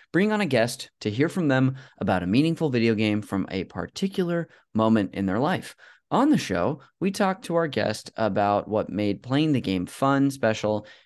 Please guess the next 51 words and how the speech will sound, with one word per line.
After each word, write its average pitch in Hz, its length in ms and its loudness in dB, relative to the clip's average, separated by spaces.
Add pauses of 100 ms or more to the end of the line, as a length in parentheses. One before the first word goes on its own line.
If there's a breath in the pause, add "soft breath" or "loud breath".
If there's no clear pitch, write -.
and 110 120 0
whatever 226 480 0
is 123 240 0
still 175 220 -2
memorable 98 800 0
about 92 380 -2
it - 160 -6
to 147 120 0
them. 90 320 -2 (300 loud breath)
And 131 100 2
we'll 160 120 2
also - 320 0
get 101 180 0
into 95 320 0
the 104 100 -4
context 175 640 -4
of 95 200 -4
when 131 520 2
and 110 100 -4
how 104 220 -2
they 104 140 -6
had 95 260 -2
this, 92 300 -6
uh, 90 260 -2 (320 soft breath)
this, 87 280 -8
uh, 85 160 -6
particular 143 920 -6
time 117 400 2
with 98 240 -2
it 98 240 -2 (380 soft breath)
in 92 100 0
the 92 80 -2
first - 320 -6
place. 85 380 -6 (260 soft breath)
A 98 180 2
little 247 200 4
bit 156 80 6
of 113 80 0
housekeeping 101 480 -2
up 98 100 -4
top 127 260 0
is 135 140 -2
that 143 180 0
anything 208 340 0
that 185 60 -2
my 147 120 0
guest 135 320 -2
and 120 100 0
I 104 80 -2
plug 98 300 -4
today, 113 380 -2